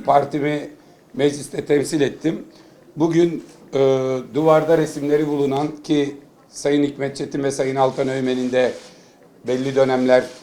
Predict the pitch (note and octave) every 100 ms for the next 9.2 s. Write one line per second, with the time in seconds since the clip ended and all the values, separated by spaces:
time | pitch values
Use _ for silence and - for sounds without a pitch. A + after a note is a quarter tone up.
0 | - - A#2 B2 C3 B2+ B2 C3+ C3 B2+
1 | B2+ B2 A#2+ A2+ B2 B2 B2+ B2+ B2+ A#2+
2 | - - - - - - A#2 A2+ A2 A2
3 | A2+ - B2 C3+ C#3+ C#3 B2 A#2+ A2+ G#2+
4 | G#2 G#2 A2 D#3 F#3 - - - - -
5 | D3+ D#3 D3+ C#3+ - C3+ F3 D#3+ D3 C#3+
6 | D#3+ F3+ F3 A#2 C#3 C#3+ C#3+ D#3 D3+ C#3+
7 | C#3 - C#3+ D#3+ D#3 - D3 C#3 C3 D3
8 | C#3+ C#3+ C#3+ C#3 C3 B2+ - B2+ A#2+ B2
9 | D3+ D#3+